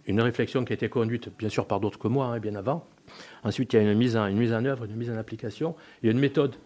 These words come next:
Donc moi, comme je disais à l'instant, je, modestement, moi, je, je vais appliquer la même méthode que celle que j'applique à l'hôpital sur la, sur la qualité, sur les, les thématiques des certifications, euh, de façon à pouvoir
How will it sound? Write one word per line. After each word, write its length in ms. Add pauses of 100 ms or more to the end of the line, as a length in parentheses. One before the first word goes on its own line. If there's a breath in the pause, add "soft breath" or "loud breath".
(340 loud breath)
Donc 100
moi, 120
comme 160
je 80
disais 160
à 80
l'instant, 400 (220)
je, 140 (160)
modestement, 680
moi, 120
je, 120 (300 soft breath)
je 80
vais 60
appliquer 260
la 80
même 160
méthode 280
que 80
celle 180
que 60
j'applique 300
à 60
l'hôpital 340
sur 140
la, 100 (220 soft breath)
sur 120
la 60
qualité, 340
sur 140
les, 260
les 40
thématiques 360
des 60
certifications, 680 (640 loud breath)
euh, 500
de 120
façon 200
à 60
pouvoir 480